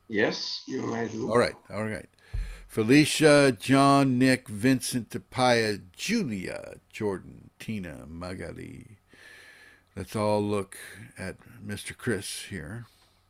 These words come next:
Speaker 2: And let's focus on that left ear. Now, the left ear having tinnitus is a Kundalini thing in and of itself.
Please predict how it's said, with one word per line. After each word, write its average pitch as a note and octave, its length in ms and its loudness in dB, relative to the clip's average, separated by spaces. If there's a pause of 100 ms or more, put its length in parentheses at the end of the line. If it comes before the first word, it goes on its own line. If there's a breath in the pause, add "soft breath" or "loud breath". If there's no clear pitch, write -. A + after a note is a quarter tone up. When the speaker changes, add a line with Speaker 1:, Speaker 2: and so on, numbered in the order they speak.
(1300 soft breath)
Speaker 2:
And F#2+ 460 -4
let's F2+ 200 -10
focus F#3 500 0
on B2 180 4
that G#2+ 320 2
left B2 680 -2
ear. G#2+ 540 -6
Now, F2+ 160 -8
the A2 100 -2
left C#3 300 -2
ear A#2+ 480 2
having A2+ 320 -2
tinnitus G#2 680 -4
is G2 200 -8
a G2+ 80 -4
Kundalini G2 680 -4
thing F#2+ 340 -4
in A#2+ 180 0
and G2+ 120 -2
of F2+ 160 -4
itself. - 720 -8